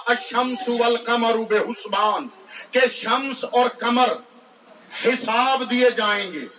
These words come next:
ان کا حساب ہوگا۔ اب دیکھیے گا،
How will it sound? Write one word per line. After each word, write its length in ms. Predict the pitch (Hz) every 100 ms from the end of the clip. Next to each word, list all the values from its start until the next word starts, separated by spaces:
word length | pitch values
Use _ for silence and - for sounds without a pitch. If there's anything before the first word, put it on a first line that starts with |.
| - _ _ 233
ان 160 | 254
کا 140 | 269 240
حساب 500 | 220 - 214 226 233
ہوگا۔ 360 | 180 185 147 - - - - - 175 -
اب 140 | 175 190
دیکھیے 260 | 196 196
گا، 100 | 139